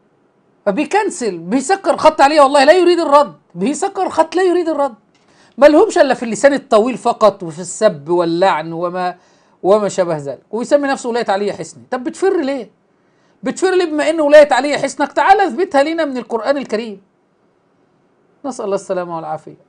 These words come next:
اسمه إيه بقى؟ مسمي نفسه ولاية علي حسني، صفحتي هي إعلام لمحمد وآل محمد. طب تعالى اثبت لنا آل محمد.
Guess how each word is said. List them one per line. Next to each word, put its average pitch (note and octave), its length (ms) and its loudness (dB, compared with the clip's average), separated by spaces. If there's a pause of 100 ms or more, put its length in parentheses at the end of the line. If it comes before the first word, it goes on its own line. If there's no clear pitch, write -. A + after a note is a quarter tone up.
اسمه G#3+ 520 -10
إيه A3 120 0
بقى؟ G#3+ 280 -2 (560)
مسمي G#3 340 -6
نفسه A3 380 -8
ولاية G3 520 -2
علي F3 340 -6
حسني، A3 480 -10
صفحتي A3+ 680 -4
هي F#3 340 -2
إعلام F3+ 360 2
لمحمد F#3+ 560 -6
وآل F3 340 -4
محمد. D3 320 -12
طب B3+ 140 -8
تعالى G#4 200 -4
اثبت D#4+ 300 -8
لنا E4 280 -2
آل D#4+ 100 -4
محمد. C4 460 -4